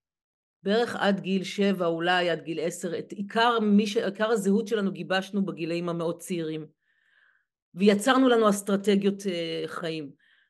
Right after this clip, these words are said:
אחר כך, עם השנים, שום דבר לא קורה במקרה, אנחנו משייפות אותם ועובדות איתם, ומשרתות אותנו עד היום. נכון, בתור מבוגר, נכון לנו להבין מה משרת ומה לא.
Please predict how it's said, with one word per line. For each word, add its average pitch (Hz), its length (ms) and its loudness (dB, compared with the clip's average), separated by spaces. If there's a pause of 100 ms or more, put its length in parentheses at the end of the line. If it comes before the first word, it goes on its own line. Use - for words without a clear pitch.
אחר 254 180 0
כך, 247 120 -4
עם 254 140 2
השנים, 254 460 2
שום 254 200 -2
דבר 214 160 4
לא 214 80 4
קורה 220 240 0
במקרה, 233 300 -2
אנחנו 208 360 -2
משייפות 214 760 -2
אותם 220 340 2
ועובדות 202 600 2
איתם, 233 460 -2 (100)
ומשרתות 202 640 0
אותנו 214 320 0
עד 214 180 2
היום. 208 440 2 (1160)
נכון, 196 480 -6
בתור 202 260 2
מבוגר, 233 720 2 (360)
נכון 202 420 -4
לנו 214 220 2
להבין 180 460 2
מה 185 100 0
משרת 170 520 -4
ומה 165 280 -4
לא. 151 260 -4